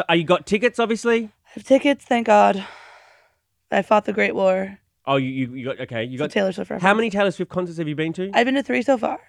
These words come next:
Speaker 1: And this is the fourth?
Speaker 2: This is the fourth.
Speaker 1: Okay, so it is pandemonium here in L A. The, um, security they're using for the Taylor Swift is at the same place that the Super Bowl was on,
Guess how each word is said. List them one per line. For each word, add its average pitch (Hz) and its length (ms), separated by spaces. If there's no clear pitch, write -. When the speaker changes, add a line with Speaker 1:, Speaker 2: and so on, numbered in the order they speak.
Speaker 1:
And 127 80
this 120 80
is 123 60
the 120 60
fourth? 92 320
Speaker 2:
This 214 220
is 208 80
the 208 60
fourth. - 260
Speaker 1:
Okay, 127 440
so 180 480
it 214 180
is 220 200
pandemonium 139 1040
here 107 420
in 117 420
L 117 200
A. 95 300
The, 139 680
um, 123 640
security 185 1080
they're 143 120
using 139 720
for 160 280
the 143 100
Taylor 160 320
Swift 143 220
is 123 60
at 156 100
the 147 60
same 190 340
place 175 280
that 143 60
the 135 60
Super 160 240
Bowl 139 320
was 110 160
on, 104 240